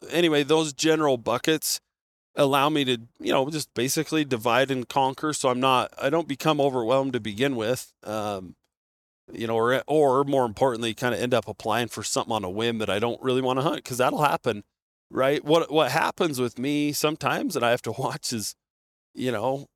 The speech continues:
I will get excited about drawing tags and the, the thrill of drawing tags, and I'll get researching something, or I'll get researching a state. And then next thing you know, I'm like, "You know what?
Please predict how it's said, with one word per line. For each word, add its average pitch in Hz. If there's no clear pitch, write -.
I 120
will 127
get 131
excited 151
about 113
drawing 127
tags 127
and 123
the, 117
the 117
thrill 143
of 113
drawing 120
tags, 123
and 120
I'll 110
get 113
researching 117
something, 117
or 98
I'll 98
get 107
researching 117
a 85
state. 120
And 131
then 135
next 147
thing 156
you 135
know, 135
I'm 147
like, 117
"You 131
know 151
what? 151